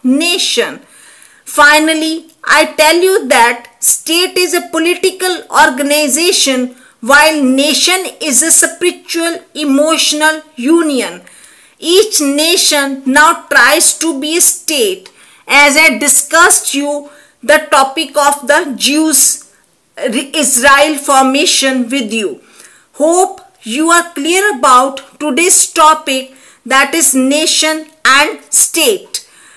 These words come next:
Now today you will revise the topic again at the YouTube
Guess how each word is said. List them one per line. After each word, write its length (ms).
Now 560
today 640
you 280
will 260
revise 800
the 360
topic 600
again 600
at 280
the 80
YouTube 760